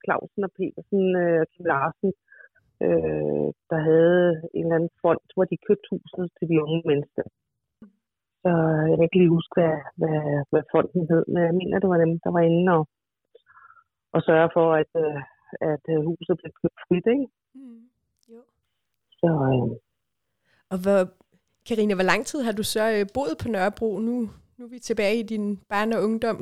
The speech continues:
Speaker 2: <laughs> barndom og ungdom, men, øh, hvor lang tid er du så blevet her i bydelen?
Speaker 1: Jamen, det har jeg vel, til jeg var, øh, stadig i, i tyverne, ikke?
Speaker 2: Mm.
Speaker 1: Øh, og så rykkede jeg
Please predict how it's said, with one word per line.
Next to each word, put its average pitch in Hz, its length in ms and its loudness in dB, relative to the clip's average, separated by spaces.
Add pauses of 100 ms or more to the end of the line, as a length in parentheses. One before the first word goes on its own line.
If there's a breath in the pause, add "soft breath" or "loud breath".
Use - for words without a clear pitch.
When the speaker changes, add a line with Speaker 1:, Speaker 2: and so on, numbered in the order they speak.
(180)
Speaker 2:
<laughs> 226 220 -4
barndom 220 340 0
og 208 140 -4
ungdom, 233 280 -6
men, 208 280 -8 (140)
øh, 196 80 -4 (520)
hvor 214 160 -4
lang 214 140 0
tid - 180 -10
er 233 40 -6
du 220 80 -6
så 220 140 -8 (300)
blevet 220 280 -2
her 269 100 -8 (300)
i - 80 -16
bydelen? 247 400 -8 (1400)
Speaker 1:
Jamen, - 240 -12
det 135 160 -2
har - 140 -2
jeg 139 140 -2
vel, 151 100 4 (120)
til 160 80 2 (160)
jeg 147 100 0 (100)
var, 139 160 2 (500)
øh, 139 100 -6 (120)
stadig 151 320 0 (320)
i, - 20 0 (220)
i - 20 4 (180)
tyverne, 175 480 6
ikke? 247 140 -2 (760 loud breath)
Speaker 2:
Mm. - 60 0
Speaker 1:
Øh, 87 800 2
og 78 140 -4
så 180 120 2 (1600)
rykkede 165 320 6
jeg 151 60 -8